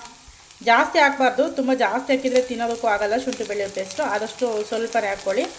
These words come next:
ಒಂದು ಅರ್ಧ ಟೇಬಲ್ ಸ್ಪೂನಷ್ಟು ಹಾಕ್ಕೊಳ್ತಾ ಇದ್ದೀನಿ ಅಷ್ಟೇ ನಾನು. ನೋಡಿ ಫ್ರೆಂಡ್ಸ್,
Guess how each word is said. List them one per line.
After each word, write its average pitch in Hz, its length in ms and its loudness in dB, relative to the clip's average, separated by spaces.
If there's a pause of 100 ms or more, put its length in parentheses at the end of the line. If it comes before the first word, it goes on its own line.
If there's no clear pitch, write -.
(320)
ಒಂದು 226 160 4 (400)
ಅರ್ಧ 214 180 0 (200)
ಟೇಬಲ್ 220 280 -2
ಸ್ಪೂನಷ್ಟು 208 540 -8
ಹಾಕ್ಕೊಳ್ತಾ 214 420 0
ಇದ್ದೀನಿ 190 220 -6
ಅಷ್ಟೇ 208 260 -8
ನಾನು. 196 180 -4 (520)
ನೋಡಿ 208 220 -10
ಫ್ರೆಂಡ್ಸ್, 190 280 -10